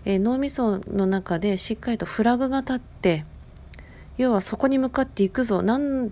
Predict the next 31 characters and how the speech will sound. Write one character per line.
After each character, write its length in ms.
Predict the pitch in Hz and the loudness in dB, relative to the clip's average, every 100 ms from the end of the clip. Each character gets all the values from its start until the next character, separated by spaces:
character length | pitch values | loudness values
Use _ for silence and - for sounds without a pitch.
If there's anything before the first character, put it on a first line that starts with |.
| - | -2
な-、 180 | 226 226 | 0 0
だ 200 | - 240 | 0 -2
っ 40 | |
て 200 | - 190 | 0 0
も 280 | 180 180 165 | 2 2 0
う 20 | |
未 200 | 165 240 | 0 0
来 120 | 294 | 0
の 80 | 208 | 0
自 160 | 175 170 | -2 -2
分 160 | 170 | -4
か 160 | 160 165 | -2 -2
ら 100 | 156 | 0
も 180 | 151 151 | -2 -4
う 40 | - | -4
声 200 | - 285 | 0 0
か 120 | - | 0
か 120 | - 302 | -4 -2
っ 20 | |
ち 100 | - | 0
ゃ 20 | |
っ 40 | 285 | 0
た 160 | - | 0
し、 140 | 180 165 | 0 0
み 140 | 170 | -2
た 100 | - | -6
い 40 | - | -8
な 100 | - - - - - - | -10 -14 -16 -14 -16 -12
感 240 | - 285 285 | -2 0 0
じ 160 | 294 | 0
で、 260 | 320 311 | 2 0